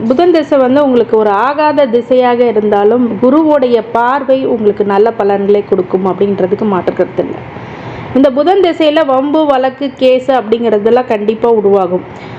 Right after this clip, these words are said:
உங்களுக்கு சில பாதிப்பு தரக்கூடிய ஒரு பர்சனலான ஒரு சில விஷயங்கள்லாம் இந்த காலகட்டத்துல வெளிவரும்.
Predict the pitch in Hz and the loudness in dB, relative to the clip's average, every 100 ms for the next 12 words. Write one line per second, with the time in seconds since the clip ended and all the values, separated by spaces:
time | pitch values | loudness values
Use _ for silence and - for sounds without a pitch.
0 | - - 269 339 359 311 - 330 339 - | -14 -2 2 4 4 0 0 0 0 0
1 | 294 302 302 277 208 233 277 302 294 302 | 2 4 4 2 0 0 0 -2 -2 0
2 | 277 254 247 254 233 240 254 302 254 233 | 0 0 0 -2 0 2 2 2 2 0
3 | 226 247 233 269 294 277 269 262 302 269 | 0 -2 -4 -4 0 2 2 0 0 0
4 | 233 226 233 220 220 214 277 254 226 214 | 0 0 0 2 0 0 0 2 4 4
5 | 254 277 214 214 208 214 240 220 202 196 | 4 2 0 0 0 2 0 0 -2 0
6 | 220 240 208 196 185 - - - - | 0 2 2 2 2 -2 -10 -16 -16